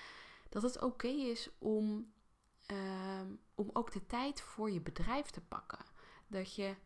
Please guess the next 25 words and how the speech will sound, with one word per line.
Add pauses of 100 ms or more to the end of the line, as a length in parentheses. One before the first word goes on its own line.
(240)
je
niet
laat
afleiden (140)
door
dat
klantwerk. (420)
Want (280)
ja,
het
is
super (500)
logisch
dat
jij
je (120)
misschien
laat
afleiden
door
dat,
door
bijvoorbeeld
klantwerk.
Want